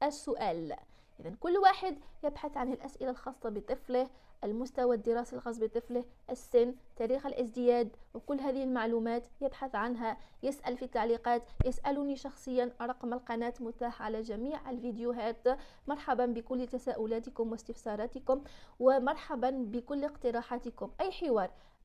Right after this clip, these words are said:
أي شيء تودون أن تتعلموه بهذه الطريقة،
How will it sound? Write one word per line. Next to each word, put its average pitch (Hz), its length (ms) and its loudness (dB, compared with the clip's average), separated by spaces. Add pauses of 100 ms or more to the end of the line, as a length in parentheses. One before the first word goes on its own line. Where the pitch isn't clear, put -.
أي 381 140 4
شيء - 240 -4
تودون 247 480 2
أن 208 360 -4
تتعلموه 220 1040 0 (300)
بهذه 330 360 2
الطريقة، 349 560 0